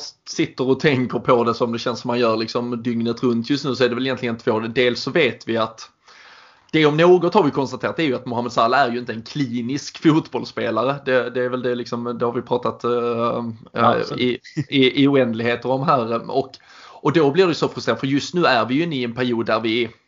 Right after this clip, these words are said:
Speaker 1: om vi har tur så får vi liksom ett eller två riktigt bra lägen per match. Vi, vi skapar ju inte, det är inte de här liksom pulveriseringarna, och vi skapar inte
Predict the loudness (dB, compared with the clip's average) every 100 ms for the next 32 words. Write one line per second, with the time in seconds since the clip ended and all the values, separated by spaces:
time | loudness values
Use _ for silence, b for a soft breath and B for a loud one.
0 | -12 -2 4 4 4 2 2 2 0 -2
1 | -2 -4 -6 -6 -6 -4 -6 -2 0 0
2 | -4 -8 -8 -6 -4 0 2 2 0 0
3 | -4 -4 -2 -2 -2 -6 -4 -4 0 2
4 | 2 2 0 0 -2 0 0 -2 -4 0
5 | 0 -2 -4 -6 -4 -4 -2 -2 -4 0
6 | 0 0 -4 -4 -2 -2 -4 -4 -4 -4
7 | -6 -4 -4